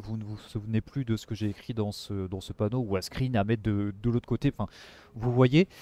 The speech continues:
Euh, mais oui, je vais utiliser pas mal, pas mal ce panneau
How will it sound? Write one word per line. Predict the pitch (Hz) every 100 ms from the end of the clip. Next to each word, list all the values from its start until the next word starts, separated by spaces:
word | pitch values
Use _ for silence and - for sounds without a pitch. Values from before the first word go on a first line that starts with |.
| - - -
Euh, | 110 107 107 107
mais | 123
oui, | 131
je | 113
vais | 110
utiliser | 120 - 120 135
pas | 135
mal, | 127 135 131 -
pas | 123
mal | 131
ce | - 117
panneau | - 127 139 143